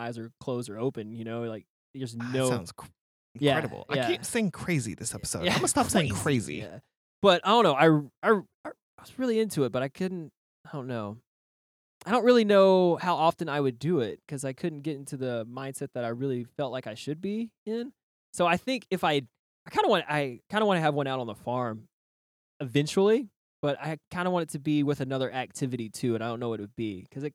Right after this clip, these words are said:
Speaker 1: can't just be, like, watching a movie while you're floating in a pool, but that does sound kinda cool.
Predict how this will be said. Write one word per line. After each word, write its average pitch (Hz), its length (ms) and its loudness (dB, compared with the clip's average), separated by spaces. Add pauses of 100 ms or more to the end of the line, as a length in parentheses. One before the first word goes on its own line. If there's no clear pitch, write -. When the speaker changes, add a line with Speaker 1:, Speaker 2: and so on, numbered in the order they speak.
Speaker 1:
can't 175 260 -4
just 156 140 -10
be, 139 100 -2
like, 113 220 -4 (220)
watching 127 260 0
a 120 40 -4
movie 123 220 2
while 113 120 0
you're 107 100 -4
floating 113 320 -4
in 104 80 -8
a 104 80 -8
pool, 113 300 -4
but 170 180 -2
that 202 100 4
does 180 160 2
sound 120 280 -6
kinda 101 240 -10
cool. 107 340 -6